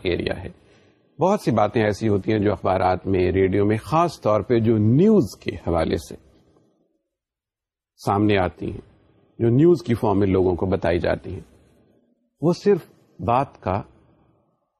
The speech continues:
ایک پہلو ہوتا ہے۔ اس کے جو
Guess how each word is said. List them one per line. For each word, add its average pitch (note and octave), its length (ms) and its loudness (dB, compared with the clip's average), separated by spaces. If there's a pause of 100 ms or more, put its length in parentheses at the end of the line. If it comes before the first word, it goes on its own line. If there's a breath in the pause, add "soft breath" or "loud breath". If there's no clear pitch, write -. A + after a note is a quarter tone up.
(120)
ایک B2 260 0
پہلو E2 300 -6
ہوتا - 340 -16
ہے۔ - 120 -20 (2000)
اس C3+ 200 0
کے C#3 400 0 (520)
جو A#2+ 280 2